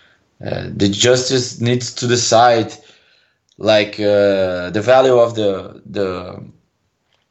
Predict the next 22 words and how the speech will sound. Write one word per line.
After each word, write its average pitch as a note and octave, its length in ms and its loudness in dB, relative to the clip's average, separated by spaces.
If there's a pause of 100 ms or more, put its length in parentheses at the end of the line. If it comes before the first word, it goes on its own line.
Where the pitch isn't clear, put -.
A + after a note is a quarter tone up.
(120)
the A#2+ 120 -4
pension, D3 720 0
you G#2 100 -8
know, A2+ 180 2
the, F#2+ 460 -6
the G2 80 -10
child, A2+ 420 2
co-, G2 220 -4
the, F2+ 880 -4 (1800)
yes, C3+ 200 0
the, A2+ 80 -4
the A2+ 180 -6
payment D#3 500 0
of G#2+ 240 -2
the G#2+ 60 -8
child, D3 720 -2
you F#2+ 100 -6
know, G#2 340 -2 (1000)
and A2+ 280 0
the A#2+ 380 6
share A#2 340 4
custody. G#2+ 560 -6